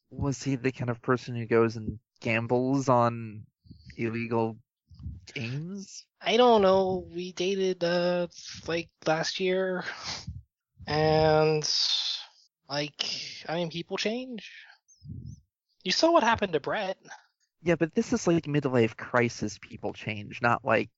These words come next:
Speaker 1: next year of school people
Speaker 2: You
Speaker 1: change.
Speaker 2: saw what happened to Brett.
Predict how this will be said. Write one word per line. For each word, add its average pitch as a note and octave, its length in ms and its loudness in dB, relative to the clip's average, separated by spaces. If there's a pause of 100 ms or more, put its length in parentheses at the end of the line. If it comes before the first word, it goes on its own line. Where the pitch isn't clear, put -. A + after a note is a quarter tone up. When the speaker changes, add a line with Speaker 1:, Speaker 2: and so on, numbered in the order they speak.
(300)
Speaker 1:
next B2+ 380 -2
year A2+ 160 0
of G#2 180 -4
school A2 460 -8
people - 420 -6
Speaker 2:
You F#3 80 -8
Speaker 1:
change. B3 220 0
Speaker 2:
saw B3+ 260 4
what B3 180 -4
happened B3 400 -2
to B3 100 0
Brett. A#3 520 -2